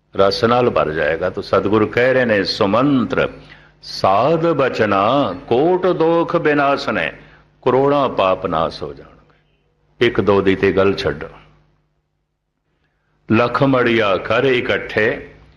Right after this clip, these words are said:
ਏਕ ਰਤੀਲੇ ਭਾਏ। ਗੁਰੂ ਨਾਨਕ ਦੇਵ ਜੀ ਮਹਾਰਾਜ ਕਹਿੰਦੇ, ਜਿਵੇਂ ਰੱਤੀ ਜਿਹੀਆਂ ਚਿਨਗਾਰੀ ਨਾਲ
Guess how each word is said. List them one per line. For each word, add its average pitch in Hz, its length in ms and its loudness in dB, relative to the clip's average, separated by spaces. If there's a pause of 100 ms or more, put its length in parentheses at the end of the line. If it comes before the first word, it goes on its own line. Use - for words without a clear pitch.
(400)
ਏਕ 196 320 0
ਰਤੀਲੇ 117 680 0
ਭਾਏ। 95 380 0
ਗੁਰੂ 113 180 0
ਨਾਨਕ 104 400 -2
ਦੇਵ 113 240 0
ਜੀ 113 180 0
ਮਹਾਰਾਜ 101 420 2
ਕਹਿੰਦੇ, 120 300 0
ਜਿਵੇਂ 113 280 0
ਰੱਤੀ 110 420 -2
ਜਿਹੀਆਂ 127 240 0
ਚਿਨਗਾਰੀ 104 720 0
ਨਾਲ 90 280 -2